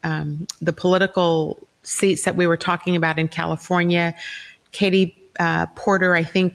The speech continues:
you guys were talking about her performative gesture around the subtle art of not giving an F and how that caught a lot of press, um, and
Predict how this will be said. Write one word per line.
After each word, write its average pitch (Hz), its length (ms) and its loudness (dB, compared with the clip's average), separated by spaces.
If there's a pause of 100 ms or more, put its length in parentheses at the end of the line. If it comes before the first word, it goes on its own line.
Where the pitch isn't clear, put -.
you 175 140 0
guys 170 240 0
were 165 80 0
talking 175 420 -2
about 160 340 -2 (240)
her 196 180 -2
performative 175 640 0
gesture 170 460 0
around 165 300 2
the 160 60 0
subtle 175 380 0
art 170 300 0 (100)
of 160 160 -2
not 165 300 2 (440)
giving 170 280 2
an 165 80 2
F 165 300 -2
and 165 120 0
how 160 300 2
that 165 320 -2
caught - 360 0
a 165 60 2
lot 156 300 0
of 156 480 -2 (440)
press, 185 640 -2 (420)
um, 165 300 0 (160)
and 180 380 0